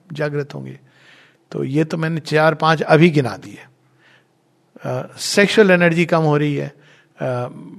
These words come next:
physical act में, लेकिन वो ऊर्जा अपने आप sports बाकी field में turn हो रही है। इसीलिए म-, जो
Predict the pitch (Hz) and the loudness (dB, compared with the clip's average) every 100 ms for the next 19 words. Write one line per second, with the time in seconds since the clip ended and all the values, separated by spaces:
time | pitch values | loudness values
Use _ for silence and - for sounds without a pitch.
0 | 143 127 120 _ - 170 196 165 127 - | -18 -16 -18 _ -2 0 4 4 2 -2
1 | 65 - - _ _ _ _ _ _ _ | -16 -18 -20 _ _ _ _ _ _ _
2 | 156 170 180 208 202 165 156 180 214 294 | 0 2 2 4 4 4 4 4 4 0
3 | - _ _ _ - 185 233 254 208 139 | -10 _ _ _ 0 2 4 4 4 4
4 | - - - 214 233 185 165 156 220 180 | 0 -12 2 6 6 4 2 2 0 0
5 | 190 180 180 175 139 120 135 139 - - | 0 0 0 0 0 -4 -8 -10 -14 -20
6 | _ _ _ _ _ _ _ - 160 220 | _ _ _ _ _ _ _ -4 0 2
7 | 208 175 185 214 175 160 151 143 147 156 | 2 2 0 -2 -6 -6 -6 -4 0 0
8 | 147 135 - | 0 -2 -6